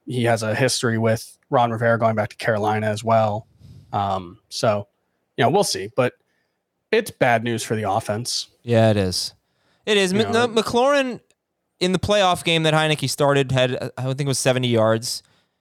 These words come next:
Speaker 2: But it's
Speaker 1: Yeah, but
Speaker 2: not
Speaker 1: that was
Speaker 2: good.
Speaker 1: with,
Speaker 2: It's
Speaker 1: like,
Speaker 2: not good.
Speaker 1: forty plus attempts, I think. Yeah, forty-four.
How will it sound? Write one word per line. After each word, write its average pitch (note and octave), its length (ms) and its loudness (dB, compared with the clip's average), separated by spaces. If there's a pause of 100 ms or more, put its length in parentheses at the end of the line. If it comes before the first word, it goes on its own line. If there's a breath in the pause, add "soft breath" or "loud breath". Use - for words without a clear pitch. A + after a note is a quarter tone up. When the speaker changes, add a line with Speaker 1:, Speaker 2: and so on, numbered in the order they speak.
(280)
Speaker 2:
But B2 200 0
it's C#3 80 0
Speaker 1:
Yeah, A2+ 180 2
but A2 140 -6
Speaker 2:
not F3 60 2
Speaker 1:
that F#3 120 2
was F#3+ 120 2
Speaker 2:
good. F3+ 60 2
Speaker 1:
with, F3+ 180 2
Speaker 2:
It's - 60 -8
Speaker 1:
like, C3+ 160 2
Speaker 2:
not D#3 140 -2
good. A#2 220 -4 (200)
Speaker 1:
forty - 880 -4
plus - 460 -2 (220)
attempts, A2+ 440 -2
I - 80 -8
think. - 320 -12
Yeah, G2 140 0
forty-four. - 680 0